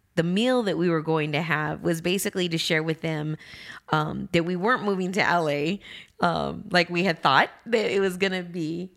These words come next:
to Idaho as God would have it. And so in that conversation, it was just really powerful just to see both of our nieces, two of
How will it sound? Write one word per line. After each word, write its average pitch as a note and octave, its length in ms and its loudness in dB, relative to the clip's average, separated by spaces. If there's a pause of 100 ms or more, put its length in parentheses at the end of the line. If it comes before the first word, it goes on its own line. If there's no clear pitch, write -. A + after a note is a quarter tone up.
(120)
to - 160 0
Idaho F3+ 640 4
as D#3+ 220 0
God D#3+ 280 2
would D#3+ 160 0
have D#3+ 260 2
it. E3+ 200 0 (420)
And E3 360 0
so D#3+ 500 0 (760)
in G#3 240 2
that F#3 180 4
conversation, D#3+ 1120 -2 (480)
it F3 180 2
was E3+ 160 2
just E3 240 -2
really F#3+ 680 0
powerful E3+ 640 0
just E3 280 -6
to E3+ 60 -4
see E3 540 0
both E3 360 -2
of E3+ 140 0
our D#3 120 2
nieces, D3+ 640 -2 (140)
two C3 260 0
of D#3+ 240 2